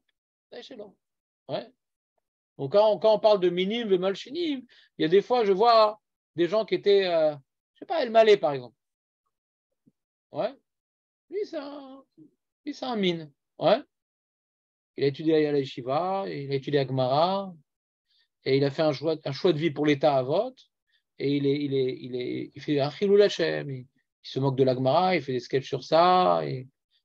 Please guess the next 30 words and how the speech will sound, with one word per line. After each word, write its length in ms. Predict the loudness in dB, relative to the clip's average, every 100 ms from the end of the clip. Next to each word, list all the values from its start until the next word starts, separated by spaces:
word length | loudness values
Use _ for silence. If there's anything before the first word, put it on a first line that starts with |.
| _
il 80 | -4
parle 240 | 0 0
que 80 | 2
la, 300 | 2 2 0 -4 _
le 120 | -4
christianisme, 500 | -2 0 0 0 -2
c'est 80 | -2
une 80 | 0
vérité, 520 | 0 0 -2 0 0
ça 120 | 0
l'a 100 | -6
plus 240 | -8 -10 -8
attiré 280 | -6 -2 -2
que 120 | 0
le 40 | -2
judaïsme. 640 | 0 2 2 -2 -6 -10 _ 0
Ouais. 240 | 0 0 -10 _ _ -20 -20 _
Donc 120 | 0 0
lui, 100 | 0
c'est 160 | -2
difficile 540 | -6 -6 -6 0 0 0 _ _
d'avoir 360 | 2 6 4 4
de 80 | 2
la 120 | 2
miséricorde 580 | 0 0 0 0 -4 -4
envers 240 | -6 -10
lui. 120 | -14 _ _ _ _ _ _ _ _ _ _ _ _
Il 80 | -6
vient 160 | -2 2
de, 240 | 2 0